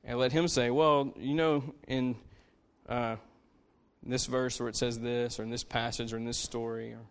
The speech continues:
maybe sometimes he's probably gonna say, like, "Yeah, there's a lot of good stuff. You need to go through those notes. Let's, let's walk through those notes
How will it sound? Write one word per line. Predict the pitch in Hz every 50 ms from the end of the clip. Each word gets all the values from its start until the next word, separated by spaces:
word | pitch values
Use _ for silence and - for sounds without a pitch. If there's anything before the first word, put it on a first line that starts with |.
| _ _ _ _ _ _ _ _ _ _ _ _ _ _ _ _ _ _ _ _ _ _ _ _ _ _ _ _ _ _ _ _ _ _ _ -
maybe | 113 117 123 -
sometimes | - 127 135 131 147 131 123 -
he's | 135 120
probably | - 143 127 127 123
gonna | 123 120 117 117 117 117 - -
say, | - - - 127 120 120
like, | 117 117 113 113 -
"Yeah, | - 117 147 165 135
there's | 131 147 165 147
a | 120
lot | 113 113 113 117 123 123 127 127 127 127
of | 123 117
good | 123 117
stuff. | - - - 120 113 110 110 - - - - - - 127
You | 120 123
need | 127 127
to | 117 123
go | 123 120
through | - 127 117
those | 117 117 110 110
notes. | 113 113 113 - -
Let's, | 113 - - -
let's | 165 156 -
walk | 170 151 143
through | - 147
those | 135 127 120 113
notes | 120 113 107 - - - -